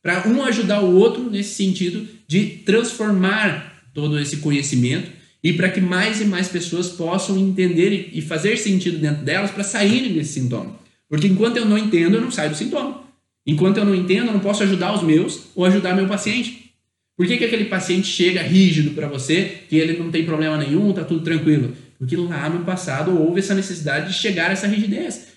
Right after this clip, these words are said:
Ninguém é do jeito que é por acaso. Cada pessoa é da forma com que é nesse sentido, tá? É, e essa comunidade é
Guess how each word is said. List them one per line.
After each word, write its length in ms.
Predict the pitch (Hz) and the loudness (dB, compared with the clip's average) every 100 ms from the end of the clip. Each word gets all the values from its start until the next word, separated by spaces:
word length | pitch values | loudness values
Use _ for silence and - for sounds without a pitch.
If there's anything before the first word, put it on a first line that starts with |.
| _ | _
Ninguém 540 | 185 196 196 269 240 | 6 6 4 2 0
é 100 | 202 | 0
do 100 | 185 | 0
jeito 240 | 170 160 - | 0 0 -2
que 100 | 170 | -6
é 40 | |
por 120 | 185 | -4
acaso. 380 | 196 165 156 127 - - - _ _ _ _ _ _ - | -4 -2 -2 -2 -6 -10 -20 _ _ _ _ _ _ -2
Cada 340 | 156 190 190 | 0 0 -2
pessoa 600 | 190 160 - 151 151 - | -2 -6 -4 -6 -6 -6
é 200 | 156 180 | -2 0
da 120 | 196 175 | 0 -4
forma 360 | - 151 151 | -2 0 0
com 160 | 147 147 | -2 -4
que 180 | 127 139 | 0 0
é 440 | 202 - - _ _ _ | 0 -4 -14 _ _ _
nesse 380 | 131 156 185 202 | 0 4 4 2
sentido, 580 | - 202 196 131 123 - - _ | -2 -2 0 0 -2 -4 -12 _
tá? 480 | 123 135 - - - | 0 0 0 -8 -8
É, 340 | 135 139 147 147 | -2 0 0 2
e 140 | 156 | 2
essa 240 | 165 190 208 | 2 -2 -2
comunidade 520 | 208 208 185 190 226 | 0 0 0 -2 -2
é 200 | 226 | -4